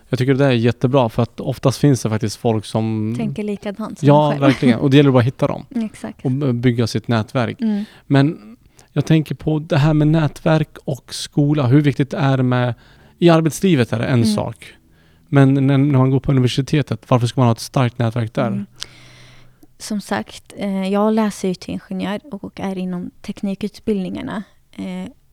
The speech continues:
Speaker 2: det är inget nytt om att det är mansdominerad. Men att ha en tje-, tjej där vid sig och nätverka med den, eh, för att se vilka utmaningar hon går igenom och för att hjälpa varandra. Jag har liksom haft tjejer som kommer fram till mig och vill ha hjälp med mattefrågor.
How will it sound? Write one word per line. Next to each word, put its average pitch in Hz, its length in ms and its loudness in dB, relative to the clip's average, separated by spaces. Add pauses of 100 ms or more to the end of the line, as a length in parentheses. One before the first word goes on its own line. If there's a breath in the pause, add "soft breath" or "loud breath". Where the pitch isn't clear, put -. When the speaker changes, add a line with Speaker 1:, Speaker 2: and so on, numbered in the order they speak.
(160)
Speaker 2:
det 202 120 -2
är - 20 0
inget 214 260 -2
nytt - 280 2
om 190 100 -6
att 180 120 -8
det - 80 -6
är 208 120 -2
mansdominerad. 196 920 -6 (800)
Men 202 420 -4
att - 440 -12 (200)
ha 233 240 0
en 185 280 -6 (100)
tje-, - 460 -10 (240)
tjej 226 340 -2
där 190 260 -8
vid 202 280 -6
sig - 380 -6 (300)
och 214 80 -4
nätverka 202 540 -6
med 196 140 -4
den, 214 280 -4 (380)
eh, 196 160 -12
för - 200 -12
att 196 120 -12
se 202 140 -8
vilka 202 280 -8
utmaningar 202 460 -6
hon 233 200 -2
går 220 160 -4
igenom 196 560 -6
och - 300 -20
för 202 80 -6
att - 100 -10
hjälpa 196 320 -8
varandra. 202 360 -6
Jag 196 80 -4
har 208 80 -2
liksom 214 340 -6
haft - 400 -12 (640 soft breath)
tjejer 214 240 -2
som 196 160 -4
kommer 202 180 -4
fram 202 260 -6
till - 160 -10
mig 196 140 -4
och 190 120 -6
vill 196 100 -4
ha 196 160 -6
hjälp 190 260 -6
med 196 120 -2
mattefrågor. 202 1120 -2